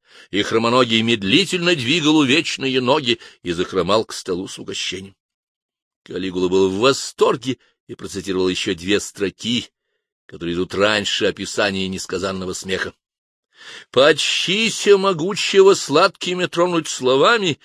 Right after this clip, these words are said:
и немедленно к нам олимпиец милостив будет». Отсюда и пошло мое данное им прозвище «Вулкан»,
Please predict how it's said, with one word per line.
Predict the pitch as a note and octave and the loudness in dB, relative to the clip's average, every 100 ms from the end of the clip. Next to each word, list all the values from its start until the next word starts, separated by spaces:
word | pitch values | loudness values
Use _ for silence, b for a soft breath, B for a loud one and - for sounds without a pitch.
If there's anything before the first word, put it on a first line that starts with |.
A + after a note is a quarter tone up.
| B B B | B B B
и | A2 | -6
немедленно | G#2 G#2+ A2 G#2 G2+ G#2 | -4 0 0 0 2 0
к | G2 | 0
нам | G2+ A#2 G3+ A3+ | 0 2 4 2
олимпиец | A3 G#3 F#3 - F#3+ D#3+ - | 0 -2 -6 -8 -8 -8 -10
милостив | G#2+ A2 A2+ G#2 - - - F#2 F2 | -6 -4 -2 -4 -8 -10 -6 -6 -4
будет». | F#2 F#2 G2 _ _ _ _ _ _ _ _ _ _ _ _ | -6 -8 -12 _ _ _ _ _ _ _ _ _ _ _ _
Отсюда | - - - - B3 A3 C3 | -6 -6 -4 -8 -6 -2 -2
и | G2+ | 0
пошло | G#2 G2 - G#2 D#3+ | -2 -2 -2 -2 -2
мое | D3 F2+ F#2 F#2 _ _ _ _ | -2 -2 0 -2 _ _ _ _
данное | D#2+ F2 A#2+ A2+ G2+ G2 | -6 0 0 0 -2 -2
им | A2 | -2
прозвище | - G#2 A2 G#2+ - G#2+ | -2 -2 0 -4 -4 -4
«Вулкан», | G2+ F#2+ F#2 F#2+ F#2 | -6 -4 -2 -2 -4